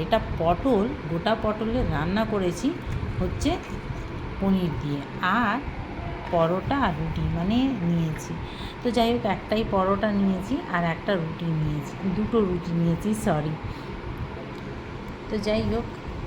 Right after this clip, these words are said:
চলো এখন খাওয়া যাক। আহ, অনেক বেলাও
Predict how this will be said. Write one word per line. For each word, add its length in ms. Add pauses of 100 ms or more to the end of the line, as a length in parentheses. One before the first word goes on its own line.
(640)
চলো 240 (200)
এখন 180 (180)
খাওয়া 220
যাক। 220 (800)
আহ, 300 (840)
অনেক 160 (120)
বেলাও 320